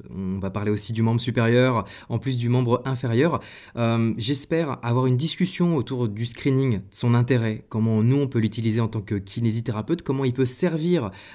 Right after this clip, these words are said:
le staff, les joueurs, euh, pour mieux se connaître et augmenter ainsi, euh, les performances. Beaucoup de thématiques qui vont revenir, euh, dans ce podcast. On va parler forcément des tests, mais on va parler aussi de l'intérêt de ces derniers, le coût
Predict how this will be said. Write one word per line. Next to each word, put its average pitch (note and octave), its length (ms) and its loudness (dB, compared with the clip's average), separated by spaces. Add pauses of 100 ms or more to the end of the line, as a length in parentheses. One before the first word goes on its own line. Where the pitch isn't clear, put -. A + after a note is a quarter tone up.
le A#2 140 2
staff, A#2+ 480 -4 (140)
les D#3+ 200 6
joueurs, C#3+ 420 0 (100)
euh, F#2+ 120 -6
pour G2 200 -6
mieux B2+ 200 2
se - 80 -10
connaître A#2+ 340 0 (300)
et C#3 100 8
augmenter A#2+ 380 4
ainsi, B2 360 0
euh, G#2 120 2
les G2+ 120 2
performances. G#2 680 -2
Beaucoup C3 260 -6
de B2+ 140 2
thématiques C#3+ 540 0
qui B2+ 100 -4
vont A#2 140 2
revenir, A2+ 420 0 (340)
euh, F#2 120 -2
dans A2+ 120 2
ce B2 140 0
podcast. A#2+ 500 -2 (300)
On A#2 80 0
va A2 100 2
parler G#2+ 240 0
forcément G2 380 -4
des F#2 140 -2
tests, C3 360 -2 (300)
mais A2+ 100 2
on C3+ 40 4
va C#3 100 2
parler B2+ 220 0
aussi D3 200 -2
de A#2+ 120 2
l'intérêt C3+ 580 0
de A2 80 -2
ces A2+ 180 -2
derniers, A#2 400 0
le A2+ 200 2
coût F#3+ 420 -2